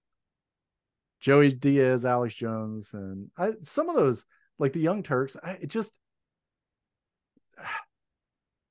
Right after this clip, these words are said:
it's so hard for liberals to be outraged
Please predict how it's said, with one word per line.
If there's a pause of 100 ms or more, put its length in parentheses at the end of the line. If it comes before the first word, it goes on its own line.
(640)
it's
so
hard
for
liberals
to
be
outraged